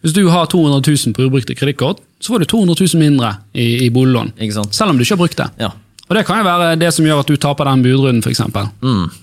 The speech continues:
Speaker 1: Og, og så er det jo noe med at, eh, ha liksom en ryddig stue, sant? Hvorfor jeg vil ikke ha at det ligger en kreditt på meg et eller annet sted som jeg ikke benytter? Det
Speaker 2: Jeg har kjørt ned kredittkortet mitt til ti tusen, tror jeg. Altså bare sånn, eh, det var egentlig ikke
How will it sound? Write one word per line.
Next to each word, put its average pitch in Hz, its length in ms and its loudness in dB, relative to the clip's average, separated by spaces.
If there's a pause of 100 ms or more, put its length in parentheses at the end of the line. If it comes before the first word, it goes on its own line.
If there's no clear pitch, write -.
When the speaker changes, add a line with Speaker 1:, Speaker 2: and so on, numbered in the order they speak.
(440)
Speaker 1:
Og, 151 320 0
og 147 80 0
så 240 80 -2
er 226 80 2
det 190 80 2
jo 190 160 2
noe 175 140 2
med 175 160 2
at, - 180 -2
eh, 135 1300 -2
ha 240 160 2
liksom 139 260 2
en 131 160 2
ryddig 123 320 -2
stue, 120 400 2
sant? 180 240 -2 (320)
Hvorfor 208 400 -4
jeg 233 160 -2
vil 185 80 2
ikke 139 160 0
ha 113 160 0 (300)
at 117 100 -10
det 113 160 0
ligger 107 160 0
en 113 160 0
kreditt 107 320 -4
på - 160 -2
meg 104 160 0
et 104 160 -4
eller 110 140 -2
annet 101 160 -2
sted 104 180 -2
som 113 160 -2
jeg 110 160 -2
ikke 113 160 -4
benytter? 165 480 -4
Det - 100 -4 (560)
Speaker 2:
Jeg - 80 -12
har 113 80 -4
kjørt - 240 -8
ned 117 400 -2
kredittkortet 104 800 -6
mitt 101 160 -4
til 104 60 -2 (100)
ti 104 140 -6 (260)
tusen, 104 400 -8
tror 269 140 -8
jeg. 160 60 -4 (200)
Altså 113 160 -4
bare 113 140 -4
sånn, 113 180 -2
eh, 107 220 0 (100)
det 120 80 0
var 147 80 0
egentlig 113 480 -2
ikke 165 160 -4